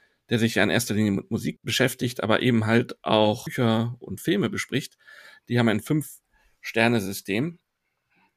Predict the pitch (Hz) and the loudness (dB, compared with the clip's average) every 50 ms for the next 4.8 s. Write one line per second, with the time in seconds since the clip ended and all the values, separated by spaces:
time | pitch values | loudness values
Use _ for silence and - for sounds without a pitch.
0 | - - - - 262 151 127 156 156 139 135 143 165 147 135 123 135 123 - 113 | -12 -10 -4 0 2 2 4 4 4 4 4 4 4 4 2 2 0 0 2 4
1 | 107 123 143 147 135 - - - 156 160 120 - - 139 - - - - 123 123 | 4 6 4 2 2 0 0 2 2 2 2 2 0 0 0 -2 0 0 0 2
2 | - - 127 110 113 113 117 127 - _ - 123 110 110 107 104 104 104 107 113 | 0 0 2 2 2 2 0 -2 -4 _ -2 2 2 2 2 2 0 -2 -4 -6
3 | _ _ - - 143 127 123 143 165 151 147 143 - - 120 113 - - 113 101 | _ _ 0 4 6 6 8 8 8 6 4 4 0 0 0 0 2 2 0 2
4 | 101 95 104 127 143 - 131 113 - _ _ - - 127 - | 2 2 2 0 0 0 -2 -4 -4 _ _ -8 -8 -8 -8